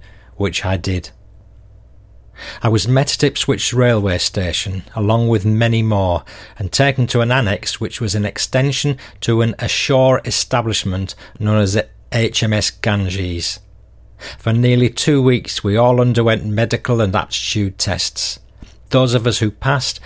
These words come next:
were kitted out and transferred to the main barracks. We were allocated a large hut known as Drake,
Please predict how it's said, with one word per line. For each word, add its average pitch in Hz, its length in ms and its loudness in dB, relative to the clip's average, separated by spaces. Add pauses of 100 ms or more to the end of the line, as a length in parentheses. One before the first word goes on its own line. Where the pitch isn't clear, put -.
(140)
were 90 140 -2
kitted 123 400 -2
out 98 340 0
and 92 140 -4
transferred 104 640 0
to 101 80 -4
the 87 140 -2
main 104 400 0
barracks. 87 580 -4 (720)
We 107 100 2
were 113 140 4
allocated 117 580 2
a 101 80 2
large 120 460 2
hut - 340 -2
known 98 260 -2
as 95 140 -2
Drake, 101 720 -2